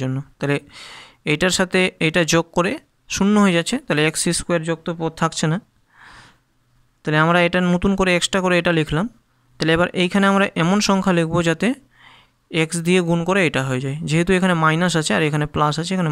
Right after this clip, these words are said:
মাইনাস চিহ্নটা হবে। এবার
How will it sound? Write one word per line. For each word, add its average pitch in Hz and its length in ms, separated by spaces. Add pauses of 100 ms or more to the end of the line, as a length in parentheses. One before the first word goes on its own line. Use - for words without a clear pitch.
মাইনাস 127 320
চিহ্নটা 143 380
হবে। 156 160 (3250)
এবার 170 220